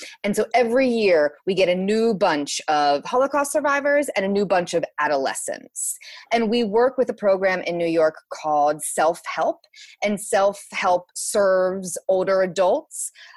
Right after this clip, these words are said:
um, o-, older adults in general, but they do have a large Holocaust, um, population. And so they create, so they've created programs for the Holocaust survivors. And one of the programs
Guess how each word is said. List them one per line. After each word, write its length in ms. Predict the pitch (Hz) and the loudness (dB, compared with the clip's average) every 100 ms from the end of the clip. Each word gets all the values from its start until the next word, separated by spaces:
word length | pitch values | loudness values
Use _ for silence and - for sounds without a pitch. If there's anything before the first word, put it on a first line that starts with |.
| _ | _
um, 520 | 190 185 180 180 180 175 - _ | 0 2 0 -2 -6 -8 -14 _
o-, 160 | 247 - | 2 4
older 240 | 262 254 | 4 4
adults 300 | 233 220 - | 4 2 0
in 120 | 202 | -6
general, 440 | 180 196 190 214 226 | -2 0 0 2 0
but 160 | 208 | 0
they 80 | 185 | -4
do 260 | 160 214 226 | -4 -4 -2
have 280 | - 185 | -2 0
a 40 | 175 | -2
large 640 | 156 156 156 147 151 160 | -2 0 2 2 0 -4
Holocaust, 1000 | - - 139 - 139 117 - - - - - _ _ _ | -10 -2 -2 -2 -4 -2 -4 -8 -12 -16 -20 _ _ _
um, 460 | 160 147 135 147 123 - | 0 2 0 -2 -10 -10
population. 840 | - 160 165 165 147 143 - 131 | -4 -4 0 0 2 0 -4 -6
And 180 | 180 196 | -4 -4
so 260 | - 202 | 0 0
they 180 | 185 190 - | 0 -2 -4
create, 560 | - 214 196 170 151 - | -6 -2 0 -2 -6 -8
so 100 | 220 | -2
they've 160 | 214 220 | -2 0
created 420 | 233 208 185 165 | -2 0 0 -4
programs 680 | - 156 143 131 113 120 135 - - _ - | -2 -2 0 -2 -2 -4 -10 -14 -20 _ -6
for 240 | 190 170 | 0 2
the 60 | 165 | 2
Holocaust 500 | 147 156 151 135 117 | 2 0 0 -2 -6
survivors. 440 | 143 139 135 156 | -2 -2 -2 -4
And 160 | 175 165 | -8 -4
one 240 | 180 190 | -2 0
of 80 | 185 | -2
the 80 | - | -4
programs 600 | - 165 139 156 147 143 | -2 -2 0 -2 -2 -4